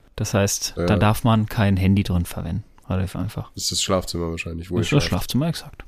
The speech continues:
Speaker 1: Wir haben uns dann so einen manuellen Wecker geholt. Ge-, funktioniert.
Speaker 2: Manuell?
Speaker 1: <laughs> Einen manuellen
Speaker 2: Aber meinst
Speaker 1: Wecker.
Speaker 2: du, meinst du, weil's ein neuer Wecker ist?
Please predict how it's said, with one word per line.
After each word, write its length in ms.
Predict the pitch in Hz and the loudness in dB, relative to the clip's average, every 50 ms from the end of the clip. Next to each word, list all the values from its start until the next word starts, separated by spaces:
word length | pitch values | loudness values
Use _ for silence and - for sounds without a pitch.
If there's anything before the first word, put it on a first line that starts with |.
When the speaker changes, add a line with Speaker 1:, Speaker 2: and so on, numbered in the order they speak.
| - - _ - | -20 -6 _ 4
Speaker 1:
Wir 60 | 113 | 6
haben 60 | 110 107 | 6 6
uns 100 | 107 - | 6 6
dann 80 | 117 | 6
so 100 | 107 107 | 6 8
einen 60 | 104 | 8
manuellen 560 | 101 104 113 117 113 107 101 107 107 101 104 90 | 8 8 8 8 6 6 6 6 6 6 6 4
Wecker 220 | - - 151 147 | 4 2 4 4
geholt. 360 | 123 117 113 127 135 143 - - - - - _ _ - - - - - - - - | 4 4 4 4 2 0 -2 -6 -12 -14 -18 _ _ -20 -20 -20 -20 -20 -16 -10 -6
Ge-, 120 | - 123 - | -2 -2 2
funktioniert. 760 | - - 147 143 - - 123 110 107 104 113 113 110 - - | 6 6 6 6 6 6 6 6 8 8 8 6 6 4 4
Speaker 2:
Manuell? 500 | 110 135 175 190 147 131 131 156 202 220 - - - - - - - - - | 6 8 8 10 10 10 8 8 6 4 -2 -8 -20 -20 -20 -20 -20 -16 -4
Speaker 1:
<laughs> 280 | - - - - - - | 2 2 2 2 4 4
Einen 200 | 151 139 127 123 | 6 6 8 8
manuellen 800 | 117 107 104 113 120 127 123 117 117 113 117 120 117 117 120 117 - - - | 8 8 8 8 8 8 8 8 8 8 8 8 8 6 6 2 0 -2 0
Speaker 2:
Aber 180 | 101 95 98 | 2 4 4
meinst 320 | 95 98 104 107 101 - - | 6 8 8 8 8 6 4
Speaker 1:
Wecker. 140 | 110 107 107 | 4 4 4
Speaker 2:
du, 100 | - 95 | 2 2
meinst 240 | 92 95 95 - | 0 2 2 2
du, 120 | - 95 90 | 0 2 2
weil's 220 | 90 90 87 - - | 2 2 2 0 0
ein 80 | 87 82 | 2 4
neuer 280 | 90 120 139 117 87 | 4 4 4 4 2
Wecker 220 | 87 87 - 95 90 | 0 0 0 0 0
ist? 260 | 98 135 - - | 0 -2 -4 -8